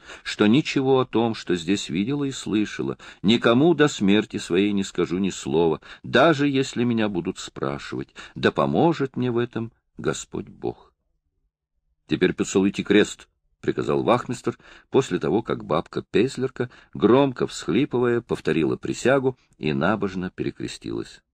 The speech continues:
«Так, а теперь отнесите распятие туда, где его взяли, и скажите там, что оно понадобилось мне для допроса».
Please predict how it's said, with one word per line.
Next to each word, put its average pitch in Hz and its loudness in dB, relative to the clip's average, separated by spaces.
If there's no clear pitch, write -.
«Так, 76 2
а 82 2
теперь 92 4
отнесите 92 -2
распятие 87 0
туда, 90 2
где 82 0
его 82 4
взяли, 90 2
и 107 4
скажите 104 2
там, 113 2
что - 2
оно 95 4
понадобилось 117 0
мне 107 0
для 85 0
допроса». 71 -2